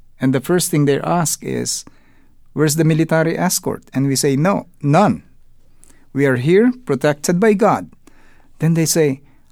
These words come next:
"Aha, you really believe what you say."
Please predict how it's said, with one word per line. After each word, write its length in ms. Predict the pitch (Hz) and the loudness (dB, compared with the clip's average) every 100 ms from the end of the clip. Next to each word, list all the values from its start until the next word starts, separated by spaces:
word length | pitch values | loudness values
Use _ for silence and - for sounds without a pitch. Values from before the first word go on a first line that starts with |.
| - - | -16 -6
"Aha, 580 | 127 135 254 233 87 - - _ _ _ _ _ - - - - - - - | -2 4 6 4 2 -8 -20 _ _ _ _ _ -20 -20 -20 -20 -20 -20 -12
you 720 | 131 120 170 214 247 262 - - | -8 -2 0 2 2 0 -2 -8
really 760 | 131 135 196 233 175 127 135 151 - - - | -6 0 2 4 4 2 0 -4 -14 -16 -4
believe 800 | 131 143 156 214 135 120 117 - - - - | 0 2 4 4 4 2 -2 -10 -20 -20 -12
what 320 | 127 151 - | -6 -4 -2
you 80 | 175 | -2
say." 560 | 147 185 196 110 127 | 0 0 0 -2 -8